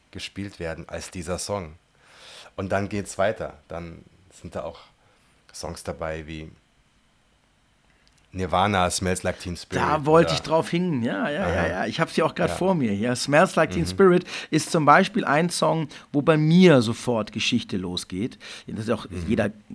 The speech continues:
Speaker 2: liest das ja durch. Manche Songs haben mir gar nichts gesagt und manche haben mich sofort getroffen. Das ist meine persönliche Geschichte. Aber Smells Like Teen Spirit ist natürlich auch meine Jugend. Das ist, ähm,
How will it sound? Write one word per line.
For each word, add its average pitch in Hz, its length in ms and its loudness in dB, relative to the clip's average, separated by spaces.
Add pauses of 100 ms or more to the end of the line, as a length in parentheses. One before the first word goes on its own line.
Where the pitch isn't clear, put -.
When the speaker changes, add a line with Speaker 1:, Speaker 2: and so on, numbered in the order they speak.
(120)
Speaker 2:
liest 127 300 -6
das 120 140 -4
ja 101 100 -2
durch. 120 260 -2
Manche 113 260 -2
Songs 120 300 -4
haben 107 80 0
mir 104 80 0
gar 101 180 -6
nichts 110 160 -4
gesagt 165 440 2
und 127 120 -4 (300)
manche 123 300 -2
haben 127 100 2
mich 120 140 -2
sofort - 440 -2
getroffen. 143 480 -2
Das 113 120 -2
ist 95 100 -8
meine 101 360 -4
persönliche 123 480 -4
Geschichte. 135 420 -8 (320)
Aber 113 180 -2
Smells 135 320 0
Like 143 140 -2
Teen 139 160 -4
Spirit 151 280 0
ist - 140 -6
natürlich - 380 -4
auch 113 100 -4
meine 120 280 -2
Jugend. 127 580 -4
Das 104 120 -8
ist, - 280 -10
ähm, 107 420 -4